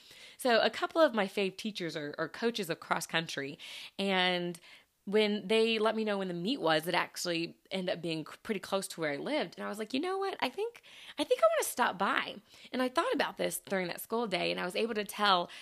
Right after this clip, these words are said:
some of my students who actually are in the cross country, and they were so excited.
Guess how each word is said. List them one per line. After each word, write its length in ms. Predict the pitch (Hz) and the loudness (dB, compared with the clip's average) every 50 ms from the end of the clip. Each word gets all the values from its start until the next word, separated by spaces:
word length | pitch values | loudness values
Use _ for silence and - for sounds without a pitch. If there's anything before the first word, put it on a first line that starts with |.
| - - | -18 -12
some 140 | - - 214 | -2 0 0
of 80 | 208 196 | 4 4
my 100 | 175 170 | 2 2
students 540 | - - - 262 294 285 220 185 190 - | 2 -2 -2 0 2 2 0 0 -2 -6
who 160 | - 208 196 185 | -4 -2 0 2
actually 480 | 175 175 - - - 185 175 175 170 - - _ _ _ - | 2 2 0 0 -4 -2 0 0 -2 -4 -8 _ _ _ -4
are 320 | - 190 233 302 349 277 - | 0 2 2 4 4 2 2
in 160 | - 180 170 | 2 0 -2
the 80 | 165 | -4
cross 240 | 160 - 170 165 151 | -6 -6 -10 -10 -10
country, 520 | - - 151 147 147 - 156 160 214 240 233 - - - - - - - - | -8 -10 -10 -10 -8 -10 -8 -8 -8 -10 -10 -14 -20 -20 -20 -20 -18 -8 -4
and 720 | 233 233 233 226 226 226 220 220 220 226 220 202 277 - - - | 0 0 2 2 2 0 0 0 0 0 0 -2 -4 -6 -8 -10
they 420 | 208 208 247 269 294 302 294 285 | -6 -4 -2 -2 -2 -2 -2 -2
were 160 | 247 220 220 214 | -2 -2 -4 -4
so 420 | - - - - 226 240 262 285 | -6 -10 -10 -10 -8 -6 -4 -2
excited. 800 | 320 320 320 - - - - 190 185 175 180 - - - 165 - | -2 -4 -6 -8 -12 -8 -4 -4 -4 -4 -4 -6 -8 -10 -10 -14